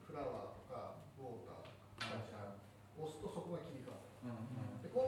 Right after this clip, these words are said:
Speaker 1: 回はそのイメージだと、ちょっと古川さんと相談ですけど、もしかしたらもうマルチ、マルチじゃなくて、二つの画面を並べて見れるようにしといて。
Speaker 2: そうですね。いや、もうマルチだと思う、
Speaker 1: はい。
Speaker 2: 基本は。
Speaker 1: そうですよね。それで選ぶんじゃないっていう。
Speaker 2: うんうん。もう見えてる。
Speaker 1: だからそうなると、これ音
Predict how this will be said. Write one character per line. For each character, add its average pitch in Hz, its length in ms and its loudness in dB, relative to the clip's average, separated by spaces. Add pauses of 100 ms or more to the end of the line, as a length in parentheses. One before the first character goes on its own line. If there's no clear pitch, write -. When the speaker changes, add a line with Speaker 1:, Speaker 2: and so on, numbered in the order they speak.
Speaker 1:
回 165 240 8
は 156 80 6
そ 196 240 2
の 226 160 6
イ 233 80 8
メ 233 240 10
ー - 0 -
ジ 160 80 6
だ - 80 0
と、 - 0 -
ち - 80 -2
ょ 185 160 2
っ - 0 -
と 226 80 2
古 - 0 -
川 202 240 4
さ - 0 -
ん - 80 -4
と - 0 -
相 165 160 6
談 170 160 6
で - 80 -4
す - 0 -
け - 80 -2
ど、 - 80 0
も - 640 0
し 220 80 6
か - 80 6
し - 80 0
た - 80 2
ら 247 80 2
も 220 80 2
う - 0 -
マ - 240 8
ル - 80 4
チ、 - 160 -2 (160)
マ 190 80 2
ル 202 80 2
チ - 80 -4
じ - 80 -2
ゃ - 80 -6
な 220 400 6
く 233 80 4
て、 226 80 8
二 - 320 0
つ - 0 - (320)
の - 240 6
画 - 160 2
面 160 320 12
を - 160 2
並 185 320 6
べ - 0 -
て 147 240 2
見 147 80 0
れ 165 160 6
る 139 160 4
よ - 0 -
う - 80 -2
に - 0 -
し - 80 -6
と - 80 -4
い - 160 -6
て。 - 240 -2 (340)
Speaker 2:
そ 139 80 -4
う 127 80 -2
で 104 80 -6
す - 80 -8
ね。 113 80 -2
い 117 80 6
や、 117 80 8
も 113 160 2
う - 0 -
マ 131 160 8
ル 156 80 6
チ - 80 2
だ 170 240 8
と - 80 2
思 220 80 2
う、 226 160 4
Speaker 1:
は - 60 -2
い。 - 20 -6
Speaker 2:
基 - 80 -2
本 - 160 -2
は。 - 320 8
Speaker 1:
そ - 0 -
う - 80 2
で - 0 -
す - 160 2
よ - 80 8
ね。 220 80 10
そ - 0 -
れ 220 80 10
で - 240 8
選 - 160 12
ぶ - 80 6
ん 147 80 6
じ - 20 6
ゃ 113 60 4
な - 80 0
い - 80 -4
っ - 80 -10
て - 80 -10
い - 80 -14
う。 - 400 -2
Speaker 2:
う - 0 -
ん 123 80 8
う - 0 -
ん。 113 720 2
も - 80 2
う - 0 -
見 - 0 -
え - 0 -
て - 0 -
る。 - 0 -
Speaker 1:
だ 208 80 6
か - 80 8
ら - 80 8
そ - 0 -
う 254 80 10
な 247 80 10
る - 80 8
と、 190 80 6
こ - 240 4
れ - 80 6
音 - 80 4